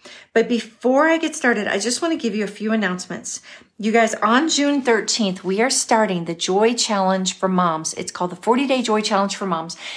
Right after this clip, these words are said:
It takes longer than forty days because we don't do things seven days a week because we know that you guys are all busy moms, okay? And so what we do is we space it out over eight weeks this summer.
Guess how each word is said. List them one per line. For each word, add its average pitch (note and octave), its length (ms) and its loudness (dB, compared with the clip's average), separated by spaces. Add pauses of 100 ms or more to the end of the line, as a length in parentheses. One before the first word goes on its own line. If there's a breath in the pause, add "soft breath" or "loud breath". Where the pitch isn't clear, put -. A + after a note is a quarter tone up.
(120 loud breath)
It G3 100 -6
takes C#4 320 -2
longer C#4+ 340 4
than C#4+ 220 2
forty A#3+ 260 0
days G#3 260 0
because F#3+ 280 -8
we G#3+ 200 -4
don't C#4+ 220 4
do A3 200 -2
things G3 400 -6
seven G3+ 320 2
days F#3 180 2
a F#3 60 -2
week F3+ 240 -2
because F#3 320 -4
we F#3 100 -4
know G#3+ 300 4
that A3+ 160 0
you F#3 100 -8
guys F#3+ 420 0
are F3 140 4
all F3+ 200 6
busy F3+ 300 -4
moms, E3+ 380 -4
okay? G3 380 0 (360 loud breath)
And A3+ 200 0
so A#3 160 4
what G3+ 240 2
we A#3+ 160 0
do A#3+ 220 2
is A3 180 0
we F3+ 80 -6
space B3+ 500 -2
it D#4 80 0
out B3 320 2
over F#3 300 -2
eight G3+ 180 -4
weeks F#3+ 300 -10
this F#3 200 -4
summer. F3 400 -4